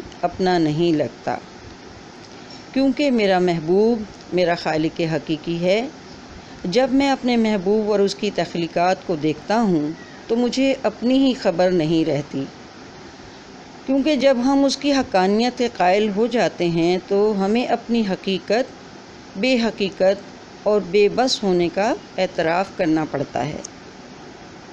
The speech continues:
कि हमारी ज़ात ज़ात हकीकी से अलहदा नहीं है। वजह यही है कि इश्क मजाजी मिटने वाली है, यानी ये दुनिया बेसबात है और यहाँ रहना किसी के लिए भी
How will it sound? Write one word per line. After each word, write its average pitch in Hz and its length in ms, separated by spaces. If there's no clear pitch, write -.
कि 208 80
हमारी 175 460
ज़ात 165 360
ज़ात 202 280
हकीकी 233 560
से 269 200
अलहदा 196 460
नहीं 196 420
है। 147 140
वजह 233 300
यही 220 400
है 190 300
कि 202 160
इश्क - 260
मजाजी 165 720
मिटने 165 380
वाली 196 340
है, 240 320
यानी 190 340
ये 180 160
दुनिया 190 420
बेसबात 160 760
है - 160
और 180 60
यहाँ 180 340
रहना 160 420
किसी 247 280
के 202 160
लिए 170 280
भी 233 280